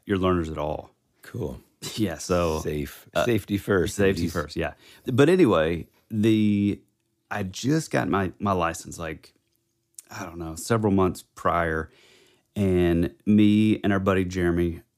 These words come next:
Speaker 1: decided to go see a band that was, <laughs> like, in Alabama somewhere. I'd never driven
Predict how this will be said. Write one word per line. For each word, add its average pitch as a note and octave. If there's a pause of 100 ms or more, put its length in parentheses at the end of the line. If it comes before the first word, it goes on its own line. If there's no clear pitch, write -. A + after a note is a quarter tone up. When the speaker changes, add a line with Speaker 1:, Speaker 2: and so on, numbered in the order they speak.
(200)
Speaker 1:
decided F#2+
to F#2
go F#2+
see F2
a F2
band G2+ (480)
that F2 (440)
was, -
<laughs> -
like, - (420)
in G2+
Alabama F#2+ (120)
somewhere. A2+ (120)
I'd G#2
never A#2+
driven A2+